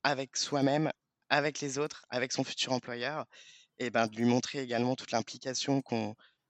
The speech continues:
qu'on veut mettre dans son, dans son projet, dans sa reconversion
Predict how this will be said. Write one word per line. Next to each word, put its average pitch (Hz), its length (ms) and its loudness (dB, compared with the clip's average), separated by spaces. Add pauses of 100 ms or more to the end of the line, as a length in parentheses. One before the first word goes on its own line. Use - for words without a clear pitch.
qu'on 110 140 -2
veut 110 120 -2
mettre 135 360 2
dans 107 180 -4
son, 98 380 -2 (640)
dans 107 100 -4
son 104 140 -2
projet, 139 460 -6
dans 117 120 -2
sa 113 120 -6
reconversion 123 760 0